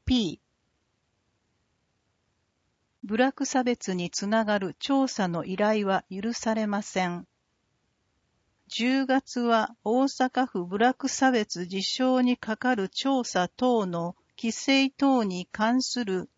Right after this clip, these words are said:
条例啓発推進月間。結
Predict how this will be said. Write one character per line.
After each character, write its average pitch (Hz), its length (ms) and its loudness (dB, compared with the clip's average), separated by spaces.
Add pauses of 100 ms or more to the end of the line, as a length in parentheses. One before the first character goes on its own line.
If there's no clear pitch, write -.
(100)
条 262 380 4
例 262 260 6
啓 254 360 2
発 254 320 -4
推 247 360 0
進 240 440 -2
月 240 220 2 (180)
間。 165 360 -4 (800)
結 233 220 0